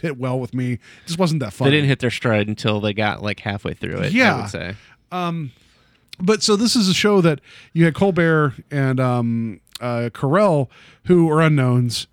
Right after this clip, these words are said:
Speaker 1: and they got to kind of flex their muscles. You had Robert Smigel, who was helping writing on Saturday Night Live, but he wasn't, like, a big, a big creative force, but he worked well with Dana Carvey. You had, uh, they, they kind of downplayed this. I don't know if this was by design, but Louis C K was one of the big guys behind it too.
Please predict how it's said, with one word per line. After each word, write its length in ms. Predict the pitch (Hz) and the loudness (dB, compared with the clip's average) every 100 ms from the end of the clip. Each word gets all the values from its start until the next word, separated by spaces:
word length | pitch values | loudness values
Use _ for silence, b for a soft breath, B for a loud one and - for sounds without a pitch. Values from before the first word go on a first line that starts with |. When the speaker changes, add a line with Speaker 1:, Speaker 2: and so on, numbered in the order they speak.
| _ - | _ -4
Speaker 1:
and 400 | 139 135 131 127 | 0 0 0 2
they 140 | 156 | 2
got 200 | 165 160 | 4 2
to 60 | 143 | 0
kind 180 | - 127 | -2 -2
of 60 | - | 0
flex 260 | 127 - | -2 -2
their 100 | 127 | -2
muscles. 440 | 117 113 123 117 113 | -2 -2 -4 -4 2
You 80 | 143 | 2
had 220 | 147 131 B B B B | 4 0 B B B B
Robert 360 | 147 165 180 151 | 0 2 2 0
Smigel, 360 | 156 147 139 | 0 2 4
who 80 | 135 | 4
was 160 | 135 123 | 2 2
helping 300 | 156 156 135 | 0 2 2
writing 280 | 120 120 113 | 2 2 0
on 60 | |
Saturday 220 | 107 123 117 | -2 -2 -2
Night 60 | |
Live, 160 | 117 117 | -2 -2
but 100 | 120 | -2
he 60 | 117 | 0
wasn't, 360 | 131 139 131 | 2 2 2
like, 180 | 123 120 | -4 -4
a 40 | 110 | -4
big, 360 | 101 123 117 - | 0 0 -2 -8
a 60 | |
big 240 | 123 110 143 | -4 -2 -2
creative 300 | - 117 107 | -2 -2 -2
force, 260 | 110 110 98 | -4 -4 -4
but 140 | 117 | -4
he 80 | 120 | -4
worked 240 | 123 123 | -4 -2
well 100 | 127 | -2
with 60 | 110 | 0
Dana 180 | 117 110 | -2 -4
Carvey. 440 | - 101 101 104 B B B B | -6 -6 -6 -6 B B B B
You 140 | 151 147 | -2 0
had, 240 | 151 139 b b b - | 0 -4 b b b -10
uh, 100 | 143 156 | -6 -2
they, 220 | 151 160 | 2 2
they 180 | 143 143 | 2 0
kind 160 | 156 | 2
of 60 | 139 | 2
downplayed 380 | 135 139 139 123 | 0 0 0 -2
this. 140 | 123 | 0
I 40 | 139 | 0
don't 80 | |
know 60 | 135 | 0
if 60 | 123 | -2
this 100 | 113 | -4
was 60 | |
by 160 | 107 117 | -4 -4
design, 300 | 107 123 120 | -2 -2 -2
but 100 | 120 | -4
Louis 200 | 135 151 | -2 -2
C 160 | 143 156 | -2 -2
K 200 | 143 123 | -2 -2
was 160 | 117 120 | -2 -2
one 120 | 120 | -2
of 40 | 113 | -2
the 40 | |
big 160 | 107 104 | -4 -4
guys 220 | 113 107 | -4 -4
behind 300 | 110 95 107 | -6 -6 -6
it 80 | 87 | -4
too. 340 | 170 151 120 | 0 2 0